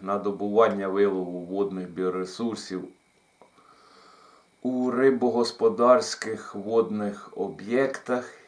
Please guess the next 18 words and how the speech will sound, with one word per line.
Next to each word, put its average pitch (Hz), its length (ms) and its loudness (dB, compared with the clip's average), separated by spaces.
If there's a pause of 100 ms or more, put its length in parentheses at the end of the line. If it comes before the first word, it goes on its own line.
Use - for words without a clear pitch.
їх 107 320 -10
частинах 117 760 -2
на 101 140 -2
період 98 560 -2
нересту 117 680 -2
в 98 200 -14 (380)
районах 101 640 -2
діяльності 104 760 0
контролю 104 640 -4
Полтавського 95 760 -2
рибоохоронного 92 840 -6
патруля 85 680 -4 (680)
у 151 220 0
дві 117 240 -6
тисячі 107 520 -4
двадцять 95 400 -4
четвертому 98 680 -4
році. 80 520 -12